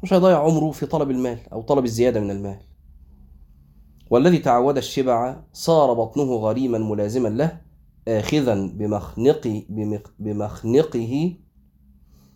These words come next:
في كل يوم، فيقول، يعني بطنك تقول لك: "ماذا تأكل اليوم؟ هناكل إيه النهاردة بقى؟" بطنك بتكلمك: "هناكل إيه النهاردة بقى؟"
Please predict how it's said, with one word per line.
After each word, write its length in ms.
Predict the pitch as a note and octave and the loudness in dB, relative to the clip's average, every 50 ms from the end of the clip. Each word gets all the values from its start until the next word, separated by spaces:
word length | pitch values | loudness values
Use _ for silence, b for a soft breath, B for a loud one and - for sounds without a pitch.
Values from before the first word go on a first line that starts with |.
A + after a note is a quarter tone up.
| b - - | b -10 -4
في 140 | A#2+ A#2+ | -2 -2
كل 240 | A#2 - D#3+ D#3 C#3 | 0 2 0 2 4
يوم، 420 | B2+ A#2+ A#2 A2+ G#2 F2 E2 E2 - _ _ _ _ _ _ _ _ _ _ _ _ | 4 4 4 4 2 0 -4 -8 -16 _ _ _ _ _ _ _ _ _ _ _ _
فيقول، 680 | - - A2 A2 G#2+ - - C#3 C#3+ C#3+ D3+ D3+ D3 C3+ - | -6 -2 0 0 0 -2 -2 0 2 2 2 2 0 -4 -6
يعني 240 | - G2+ G2 G2+ G#2 | -6 -6 -4 -2 2
بطنك 440 | A#2+ B2+ B2+ - A2 G#2 - - | 0 0 0 0 -8 -8 -8 -12
تقول 340 | - - G#2+ G2 A#2+ B2 A2+ | -14 -8 -4 -2 -2 0 -2
لك: 360 | A#2 A#2+ - - - - _ _ _ _ - - _ _ _ _ _ _ _ _ _ - - | -2 -4 -6 -12 -20 -20 _ _ _ _ -20 -20 _ _ _ _ _ _ _ _ _ -2 4
"ماذا 300 | C#3 D#3 D3+ C3 B2+ A2+ | 6 6 6 6 4 0
تأكل 380 | A#2 B2 - - - C3 B2+ | 0 -2 -4 -2 -2 0 0
اليوم؟ 440 | A#2+ A2+ A2+ A2+ A2+ G#2+ G#2 F#2+ - - _ _ _ _ _ _ _ _ _ _ _ _ _ _ _ _ _ _ - | 2 4 4 4 4 2 0 -4 -8 -14 _ _ _ _ _ _ _ _ _ _ _ _ _ _ _ _ _ _ -10
هناكل 360 | G#2 G#2+ G#2+ A2 A#2+ B2 - B2 | -4 -2 0 0 0 2 4 4
إيه 80 | B2 | 4
النهاردة 360 | A#2+ A#2+ A#2+ B2 A#2+ A#2 A#2+ | 4 6 6 6 6 6 4
بقى؟" 280 | A2+ A#2 A2+ G#2+ G#2 G#2 | 4 4 2 2 0 2
بطنك 280 | A#2+ B2+ B2 A#2 G2+ G2 | 0 0 2 0 -6 -6
بتكلمك: 520 | F#2+ F#2 - G#2 G2+ G#2 G2+ F2+ F2+ - | -6 -6 -6 -6 -4 -2 -4 -4 -2 -2
"هناكل 320 | A2 G#2+ G#2+ A#2+ A#2 A#2 | 0 0 0 0 -2 -2
إيه 60 | A2+ A2+ | -2 0
النهاردة 340 | A2+ G#2+ A2 A2+ G#2+ G#2 | 0 2 2 0 0 0
بقى؟" 240 | G#2 G#2 G2 F2+ - | -2 -2 -2 -6 -10